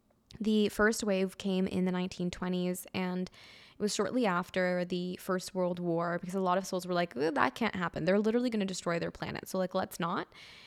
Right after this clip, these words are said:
And they came here and they did a lot of groundwork. It was very vibrational. It was, like, the best way that I can explain how I saw it is, um, or, like, how I see it in the way that Spirit is, is showing it to me is,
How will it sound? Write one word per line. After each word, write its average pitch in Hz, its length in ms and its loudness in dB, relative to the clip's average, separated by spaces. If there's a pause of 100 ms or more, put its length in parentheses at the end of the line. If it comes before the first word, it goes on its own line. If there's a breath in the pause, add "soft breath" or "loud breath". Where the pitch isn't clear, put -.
(200 loud breath)
And 196 400 2
they 196 100 4
came 196 220 2
here 269 120 4
and 285 100 2
they 240 60 4
did 196 140 2
a 202 40 4
lot 196 180 2
of 185 120 0
groundwork. - 540 -4
It - 60 -10
was 185 120 -4
very 185 280 2
vibrational. 185 720 0
It - 80 -4
was, 185 200 -2
like, 175 280 -2 (960 soft breath)
the 226 80 -6
best 226 260 0
way 302 120 6
that 311 100 6
I 311 100 4
can 285 140 0
explain 185 560 0
how 190 260 -2
I 175 120 0
saw 165 460 -2
it 202 320 0
is, 180 440 0
um, 170 460 -2 (1080)
or, 202 120 4
like, 180 140 -2
how 196 100 0
I 180 100 2
see 180 320 -4
it 175 240 -2
in 185 100 0
the 180 80 2
way 175 160 0
that 180 160 -2
Spirit 180 300 -2
is, 180 220 -6
is 175 180 -4
showing 175 360 -2
it - 120 -4
to - 140 -8
me 175 320 0
is, 180 380 -2